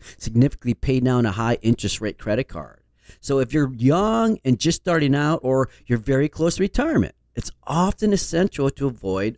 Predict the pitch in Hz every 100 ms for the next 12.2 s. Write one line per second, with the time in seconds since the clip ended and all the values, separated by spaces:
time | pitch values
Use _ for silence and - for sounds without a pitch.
0 | - - 85 80 117 - - 220 214 -
1 | - _ _ _ _ _ - 196 - -
2 | _ _ _ _ 135 139 - 269 302 202
3 | 131 113 - 95 - 107 95 107 104 -
4 | - 110 - 165 233 262 202 160 165 143
5 | 123 - 160 175 165 151 143 139 131 123
6 | - 135 151 151 - 147 135 123 117 -
7 | - 117 117 - - 214 - - 180 180
8 | 180 156 160 156 131 117 120 151 175 185
9 | 165 151 135 131 123 117 135 - - 165
10 | 180 156 131 120 165 87 - - - -
11 | - 156 123 113 123 - 95 98 151 139
12 | -